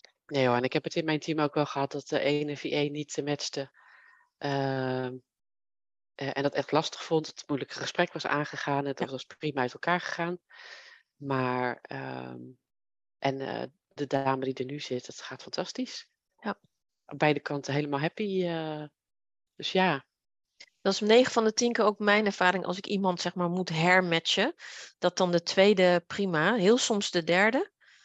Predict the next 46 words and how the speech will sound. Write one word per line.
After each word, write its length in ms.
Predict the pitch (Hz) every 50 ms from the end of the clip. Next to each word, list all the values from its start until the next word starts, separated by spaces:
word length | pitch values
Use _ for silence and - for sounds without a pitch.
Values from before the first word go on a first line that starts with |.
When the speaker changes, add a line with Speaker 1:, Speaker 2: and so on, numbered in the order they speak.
| _ _ _ _ _ _ _ _ _
Speaker 2:
Dat 120 | - 175
is 60 | - -
echt 160 | - 175 -
zeldzaam, 540 | - 196 185 185 - - 185 202 254 330 330 _
maar 360 | - 180 175 175 175 175 175
vaak 380 | - - - - 185 175 185 -
is 100 | 190 -
de 120 | - 180
tweede 400 | - - - 214 214 233 220 214
dan 220 | 190 185 180 180 175
wel 320 | 175 180 180 175 165 -
een 300 | 165 165 165 160 160 - _ - - - - - - - _
hele 280 | _ - 175 170 170 151
Speaker 1:
Ja. 60 | 127
Speaker 2:
goede 600 | 123 - - 180 175 170 165 160 156 156 156 156
match. 500 | 156 156 160 180 262 - - - - - - - - - - - -
Speaker 1:
Ja. 160 | 139 135 135 - _ _ _ _ _ _ _ _ _ _ _ _ _ _
Speaker 2:
Ik 160 | - 190 -
moet 240 | 208 190 - - -
ook 200 | 180 233 247 -
zeggen 320 | - 269 254 - 254 226
dat 180 | 220 233 226 -
het 340 | 233 220 - - - _ _ _ _ - -
voorkomt 1120 | - - - - - - - 226 220 214 214 _ - - 208 202 208 202 202 - - 185
dat 240 | 185 185 190 190 -
he-, 220 | - 190 190 185 -
het, 320 | - 185 - - - - _ _
eh, 280 | - - 180 180 175 175 - - _ _ _ _ _ _ _
niet 420 | - - 185 190 196 208 214 -
helemaal 580 | 208 190 196 202 196 196 196 190 185 185 185 185
toch 260 | - 196 185 - -
de 80 | -
ideale 360 | - 196 185 190 185 180 170 170
klant 260 | - 208 208 262 277
bleek 240 | - 262 262 254 -
te 80 | -
zijn. 180 | - 233 226 196
Dat 220 | 202 208 226 -
gebeurt 560 | - - 220 196 185 190 185 185 180 - -
ook 140 | - 165 160
wel 200 | 170 156 151 147 147
eens, 320 | 143 143 143 143 - -
maar 160 | - 160 160
dat 180 | 160 180 180 -
is 100 | 185 -
meer 440 | - 185 180 180 175 170 170 - -